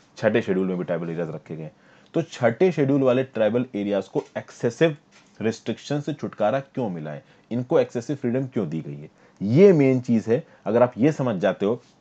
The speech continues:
छठा शेड्यूल आपको समझ में आ जाएगा। और आपको ये भी समझ में आ जाएगा कि recently बहुत सारे स्टेट्स,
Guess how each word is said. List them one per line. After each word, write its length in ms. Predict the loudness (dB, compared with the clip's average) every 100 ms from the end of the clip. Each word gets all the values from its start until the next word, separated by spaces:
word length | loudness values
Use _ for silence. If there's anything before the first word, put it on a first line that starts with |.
| _ _ -4
छठा 220 | 0 0
शेड्यूल 300 | 0 -4 -4
आपको 140 | -6
समझ 180 | -8 -6
में 120 | -6
आ 60 | -6
जाएगा। 340 | -4 -4 -6 -8 _
और 60 | -2
आपको 180 | 0 -2
ये 140 | -2
भी 120 | -2
समझ 180 | -2 -4
में 120 | -4
आ 60 | -4
जाएगा 260 | -4 -4 -6 -10 _ _
कि 120 | 0
recently 540 | 2 2 2 0 -2 -4 -8 _
बहुत 180 | -2 0
सारे 220 | 2 2
स्टेट्स, 420 | 0 -2 -2 -2